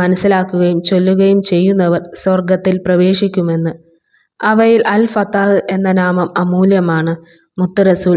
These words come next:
സല്ലല്ലാഹു അലൈഹി വസല്ലം ഏത് കാര്യവും തുടങ്ങുമ്പോൾ ആദ്യം അള്ളാഹുവിൻ്റെ നാമം വിളിക്കുമായിരുന്നു. കാരണം വിജയത്തിൻ്റെ വാതിലുകൾ മനുഷ്യരുടെ കയ്യിലല്ല, എല്ലാം നമ്മുടെ സൃഷ്ടാവിൻ്റെ കയ്യിലാണെന്ന് മുത്ത്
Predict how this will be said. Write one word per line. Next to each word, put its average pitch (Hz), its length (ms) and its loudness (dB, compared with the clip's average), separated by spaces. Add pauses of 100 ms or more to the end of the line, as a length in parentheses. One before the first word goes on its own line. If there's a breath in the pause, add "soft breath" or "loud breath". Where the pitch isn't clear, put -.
(140)
സല്ലല്ലാഹു 190 580 2
അലൈഹി 202 240 4
വസല്ലം 185 480 0 (460 loud breath)
ഏത് 226 260 2
കാര്യവും 214 460 2
തുടങ്ങുമ്പോൾ 190 460 0 (120)
ആദ്യം 180 360 -2
അള്ളാഹുവിൻ്റെ 190 580 2
നാമം 180 320 0
വിളിക്കുമായിരുന്നു. 170 760 0 (420 loud breath)
കാരണം 180 480 0
വിജയത്തിൻ്റെ 185 580 0
വാതിലുകൾ 180 380 0 (200)
മനുഷ്യരുടെ 202 580 0
കയ്യിലല്ല, 185 460 2 (520 loud breath)
എല്ലാം 185 300 2
നമ്മുടെ 180 360 -2
സൃഷ്ടാവിൻ്റെ 202 680 0
കയ്യിലാണെന്ന് 185 720 2
മുത്ത് 175 240 -2